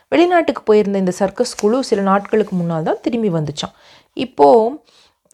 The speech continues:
நரிமூலை என்ற இடத்துல சர்க்கஸ் நடக்கிறதுக்கு ஏற்பாடெல்லாம், அந்த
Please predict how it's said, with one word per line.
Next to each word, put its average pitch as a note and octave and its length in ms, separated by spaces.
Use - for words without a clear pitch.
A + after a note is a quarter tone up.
நரிமூலை G#3+ 760
என்ற F3+ 320
இடத்துல E3 240
சர்க்கஸ் A#3+ 500
நடக்கிறதுக்கு E3 480
ஏற்பாடெல்லாம், F#3+ 680
அந்த F#3+ 480